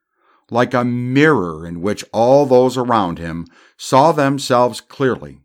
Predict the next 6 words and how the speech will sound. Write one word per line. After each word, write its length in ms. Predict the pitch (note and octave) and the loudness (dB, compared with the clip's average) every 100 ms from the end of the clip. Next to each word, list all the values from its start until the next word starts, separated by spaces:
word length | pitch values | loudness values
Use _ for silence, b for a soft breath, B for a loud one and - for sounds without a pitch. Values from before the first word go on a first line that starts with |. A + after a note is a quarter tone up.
| _ _ _ _ _ | _ _ _ _ _
for 220 | - D2 | -14 -12
who 120 | D#2+ | -8
they 140 | E2+ F2 | -8 -8
were. 340 | D2 C2 A#1+ _ _ _ _ _ _ _ _ _ _ _ _ _ _ _ _ _ _ _ _ _ - | -10 -12 -16 _ _ _ _ _ _ _ _ _ _ _ _ _ _ _ _ _ _ _ _ _ 0
One 260 | C3 D3 | 2 4
way, 420 | C3 B2+ A#2 - | 6 4 2 -6